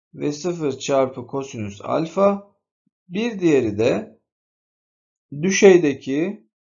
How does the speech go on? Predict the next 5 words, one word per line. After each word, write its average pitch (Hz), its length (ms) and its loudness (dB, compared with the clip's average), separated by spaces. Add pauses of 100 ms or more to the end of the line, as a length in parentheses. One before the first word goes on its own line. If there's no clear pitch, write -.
(480)
V 156 120 -8
sıfır 165 500 -8
çarpı 170 760 -2 (520)
sinüs 147 440 -10
alfa. 107 480 -8